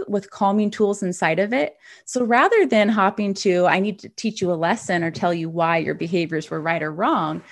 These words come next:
that's the third C, collaborate. We need to first get them in a place where they're able to calm down, to be able to learn and be ready to hear what you have to say. And so you could say, "We need to,"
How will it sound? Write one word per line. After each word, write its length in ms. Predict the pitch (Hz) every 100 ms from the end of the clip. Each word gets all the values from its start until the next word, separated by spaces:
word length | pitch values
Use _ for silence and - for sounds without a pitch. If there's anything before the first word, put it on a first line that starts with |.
| -
that's 240 | 196 180 -
the 120 | 180
third 300 | - 233 220
C, 160 | - 160
collaborate. 760 | - 185 185 180 165 147 - - _
We 80 | 196
need 120 | 202
to 80 | 190
first 420 | 190 220 233 233
get 180 | - 196
them 140 | 190 180
in 80 |
a 40 | 170
place 380 | - 180 175 -
where 100 | 175
they're 160 | 175
able 220 | 165 170
to 100 | 165 180
calm 360 | - 180 180
down, 480 | 208 170 156 175 190 - - _
to 100 | 202
be 160 | 175 180
able 180 | 165 165
to 140 | -
learn 360 | 180 277 254 170
and 100 | 165
be 140 | 165
ready 320 | 156 185 180
to 80 | 170
hear 180 | 160 170
what 100 | -
you 120 | 170
have 160 | 160 -
to 80 |
say. 420 | 190 - - 208 - _ _ _
And 140 | 185
so 420 | 185 180 170 160 -
you 120 | 180
could 160 | 165 170
say, 240 | 180 147
"We 160 | - 180
need 200 | 175 151
to," 200 | 160